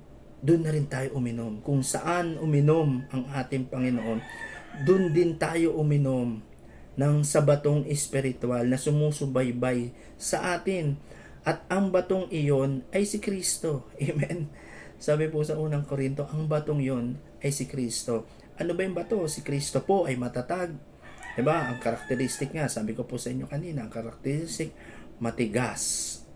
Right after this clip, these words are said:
matibay, hindi natitinag. Ganun po ang ating pong Diyos na pinaglilingkuran. Amen.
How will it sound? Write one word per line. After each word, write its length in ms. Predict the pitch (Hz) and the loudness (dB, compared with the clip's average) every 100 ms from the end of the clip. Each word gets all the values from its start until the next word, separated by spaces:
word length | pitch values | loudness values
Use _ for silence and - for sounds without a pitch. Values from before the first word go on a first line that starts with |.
| - - - - - | -20 -18 -18 -10 2
matibay, 960 | 139 151 151 165 160 147 127 117 107 - - | 4 6 4 0 2 2 2 0 -4 -10 -12
hindi 560 | - 151 147 143 156 156 - - | -2 2 2 4 2 0 -8 -6
natitinag. 880 | 139 139 135 127 117 120 110 113 | -4 -2 -4 -2 -2 -2 -4 -6
Ganun 400 | 110 135 135 131 | 2 2 2 -2
po 240 | 139 123 117 - - - - - | 0 -2 -2 -8 -20 -20 -10 -4
ang 160 | 120 | -2
ating 400 | 123 123 123 123 | -2 -4 -2 -4
pong 240 | - 123 113 | 0 0 2
Diyos 400 | 123 127 123 113 | 2 2 0 -2
na 160 | 110 | -4
pinaglilingkuran. 1040 | 110 107 104 104 98 98 98 95 95 92 98 | -2 -2 -2 -4 -4 -6 -6 -8 -8 -10 -6
Amen. 480 | 120 123 127 131 | -2 0 0 -2